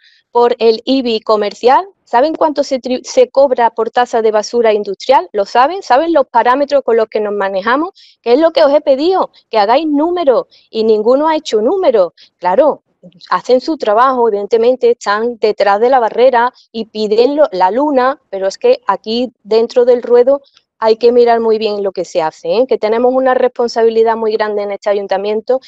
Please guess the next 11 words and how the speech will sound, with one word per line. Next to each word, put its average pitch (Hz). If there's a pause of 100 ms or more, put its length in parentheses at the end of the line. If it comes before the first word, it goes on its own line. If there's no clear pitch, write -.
(140)
y 208
el 208
equipo 220
de 226
gobierno 240
es 226
el 202
que 208
tiene 233
que 233
sacar 208